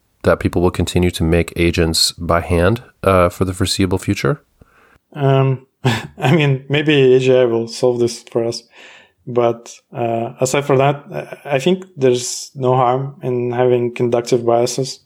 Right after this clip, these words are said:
Speaker 2: And, uh, I, I, I don't see the reason why we should avoid using them, um, especially right now. So, uh,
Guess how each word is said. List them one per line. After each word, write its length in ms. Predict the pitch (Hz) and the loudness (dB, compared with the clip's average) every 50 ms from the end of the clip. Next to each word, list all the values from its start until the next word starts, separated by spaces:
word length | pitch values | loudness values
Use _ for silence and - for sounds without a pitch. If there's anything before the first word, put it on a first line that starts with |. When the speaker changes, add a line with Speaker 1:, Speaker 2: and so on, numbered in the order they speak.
| _ _ _ _ _ _ _ _ _ _ _ _ | _ _ _ _ _ _ _ _ _ _ _ _
Speaker 2:
And, 540 | - 139 120 120 117 117 113 113 110 110 - 120 | -8 -6 -4 -4 -4 -4 -6 -6 -8 -6 -4 -4
uh, 360 | 117 117 113 113 113 113 - _ _ _ _ _ _ _ _ _ _ - | -2 -2 -2 -4 -6 -8 -12 _ _ _ _ _ _ _ _ _ _ -4
I, 140 | 143 135 | -2 -2
I, 260 | 131 - 139 135 139 - | 0 0 0 0 0 2
I 240 | 139 131 123 120 113 - | 2 0 0 0 -2 -2
don't 140 | 127 127 | 0 0
see 240 | 127 - 139 131 127 | 2 2 2 4 4
the 160 | 123 120 123 | 4 4 4
reason 500 | 120 120 120 120 131 127 127 123 123 - _ _ _ _ _ _ | 4 4 4 2 0 -2 -2 -4 -6 -10 _ _ _ _ _ _
why 340 | 139 131 120 120 120 120 120 | -8 -4 0 0 2 2 2
we 120 | 117 120 | 2 0
should 380 | - - - 123 113 - - - _ _ _ _ _ - - - - | 0 0 -2 -4 -4 -6 -10 -20 _ _ _ _ _ -20 -20 -8 -4
avoid 380 | - 123 120 120 123 120 120 - | -2 2 2 4 2 2 2 0
using 280 | 120 120 120 127 123 123 | 0 0 0 0 0 0
them, 300 | 127 127 131 135 135 _ _ _ _ _ _ _ _ _ _ _ _ _ _ _ _ _ - | 0 -2 -2 -4 -8 _ _ _ _ _ _ _ _ _ _ _ _ _ _ _ _ _ -10
um, 560 | 120 113 113 110 113 113 113 113 117 131 - _ _ _ _ - | -8 -6 -4 -4 -6 -6 -8 -10 -12 -16 -20 _ _ _ _ -6
especially 500 | 139 - - - 123 - - 127 123 123 | -4 -2 0 0 -2 0 2 2 4 4
right 260 | 120 120 120 117 - | 4 4 2 0 0
now. 340 | 123 120 120 120 120 120 _ _ _ _ _ _ _ _ _ _ _ _ _ _ _ _ _ _ | -2 -2 -2 -4 -6 -10 _ _ _ _ _ _ _ _ _ _ _ _ _ _ _ _ _ _
So, 760 | - - - - 123 117 117 117 120 117 117 113 - - - _ _ _ _ _ _ _ _ _ _ _ _ _ - | -14 -6 -2 0 2 4 4 4 4 2 2 0 -4 -8 -14 _ _ _ _ _ _ _ _ _ _ _ _ _ -6
uh, 240 | 127 123 120 120 | -4 -2 -2 -2